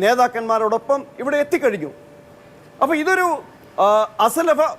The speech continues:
മുഹൂർത്തമാണ് എന്ന് തന്നെ പറയേണ്ടിയിരിക്കുന്നു ഇന്ത്യ മുന്നണിയെ സംബന്ധിച്ചിടത്തോളം. ഇനി ബാക്കി വരുന്ന സീറ്റുകളിലെല്ലാം തന്നെ അതിശക്തമായ വിജയം നേടിക്കൊണ്ട് ഇന്ത്യ മുന്നണി അധികാരത്തിൽ വരും, അതിന് യാതൊരു സംശയവുമില്ല.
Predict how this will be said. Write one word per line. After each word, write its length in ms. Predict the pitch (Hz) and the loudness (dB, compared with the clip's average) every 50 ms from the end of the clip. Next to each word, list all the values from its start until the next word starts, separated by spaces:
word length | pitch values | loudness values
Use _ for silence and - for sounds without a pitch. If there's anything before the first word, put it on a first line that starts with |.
| - 175 | -6 -4
മുഹൂർത്തമാണ് 760 | 190 196 - 311 349 - - 320 330 320 277 262 262 262 262 254 262 - | -2 -2 0 0 0 0 0 0 0 0 0 0 0 0 -2 -2 -2 -4
എന്ന് 220 | 233 240 254 247 | -4 -2 -2 -2
തന്നെ 140 | 247 233 233 | -2 -2 -4
പറയേണ്ടിയിരിക്കുന്നു 680 | 202 220 220 220 220 196 190 180 165 - 165 151 143 127 - - - - - | -2 0 0 0 0 0 -2 -2 -2 -4 -8 -8 -8 -10 -14 -20 -14 -8 -6
ഇന്ത്യ 200 | 233 226 247 254 | -4 0 0 0
മുന്നണിയെ 420 | 240 233 233 226 226 226 220 220 | 0 0 -2 -2 -2 0 0 -2
സംബന്ധിച്ചിടത്തോളം. 600 | 202 - 202 196 175 190 180 - 185 175 151 131 - - - - - - - - - | -2 -4 -4 -2 -2 -2 -2 0 -2 -2 -2 -4 -8 -10 -20 -20 -20 -20 -20 -8 -4
ഇനി 140 | - 262 349 | 0 0 2
ബാക്കി 340 | 311 269 240 285 285 - 359 320 | 4 4 4 4 2 0 0 0
വരുന്ന 320 | 285 294 269 277 285 277 - - - - | 0 0 0 -2 -4 -4 -6 -10 -12 -8
സീറ്റുകളിലെല്ലാം 840 | 233 254 262 - 285 262 262 247 220 214 214 220 269 302 285 240 | -6 -6 -4 -2 0 2 2 2 2 0 -2 0 0 0 0 0
തന്നെ 240 | 240 214 180 151 - - - - - - - - - - - | -2 -2 -4 -6 -8 -10 -14 -20 -20 -20 -20 -20 -10 -4 0
അതിശക്തമായ 840 | - 285 349 302 - 277 269 - 285 294 277 262 262 262 262 262 - - - | 0 0 2 0 -2 -2 -2 -2 -2 0 0 0 0 0 0 -2 -2 -4 -6
വിജയം 340 | 165 160 190 185 294 339 311 | -6 -4 -2 0 0 0 2
നേടിക്കൊണ്ട് 520 | 254 233 226 214 220 - 220 208 196 202 226 285 302 - - - - - - - - - | 2 0 0 0 0 -2 -2 -2 0 0 0 0 -2 -4 -8 -20 -20 -20 -20 -20 -12 -8
ഇന്ത്യ 220 | 214 254 285 349 320 | -6 -2 2 2 2
മുന്നണി 340 | 294 277 277 277 277 285 285 269 | 2 0 -2 -2 -2 -2 0 -2
അധികാരത്തിൽ 420 | 262 247 302 320 311 302 302 311 294 294 | 0 2 2 2 2 2 0 -2 0 0
വരും, 240 | 294 269 226 156 - - | 0 0 0 -4 -6 -4
അതിന് 160 | 185 233 285 285 | -2 -2 0 0
യാതൊരു 380 | 269 277 294 330 330 311 - - - - - - - - | 0 0 0 0 -2 -6 -6 -10 -16 -20 -20 -12 -6 -2
സംശയവുമില്ല. 600 | 240 254 277 - - 339 359 349 339 294 254 | -2 -2 -2 -2 -2 -2 -2 -2 -2 -2 -2